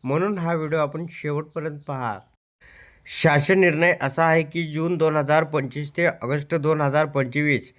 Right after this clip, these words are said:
या कालावधीत राज्यात छत्रपती संभाजीनगर विभागातील परभणी आणि पुणे विभागातील सातारा व सांगली या जिल्ह्यात अतिवृष्टी व पूर यामुळे शेती पिकाच्या नुकसानासाठी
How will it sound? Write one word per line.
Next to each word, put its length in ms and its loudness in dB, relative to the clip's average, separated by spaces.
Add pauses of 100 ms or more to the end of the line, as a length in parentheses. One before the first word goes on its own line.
(340)
या 220 8
कालावधीत 720 2
राज्यात 460 2
छत्रपती 600 -2
संभाजीनगर 800 0
विभागातील 680 0
परभणी 600 0
आणि 340 -2
पुणे 380 -2
विभागातील 600 0
सातारा 520 -2
व 160 -2
सांगली 580 -2 (520)
या 240 6
जिल्ह्यात 560 -2
अतिवृष्टी 580 -6
व 200 -4
पूर 280 -6
यामुळे 540 -2
शेती 340 -10
पिकाच्या 520 -6
नुकसानासाठी 880 -6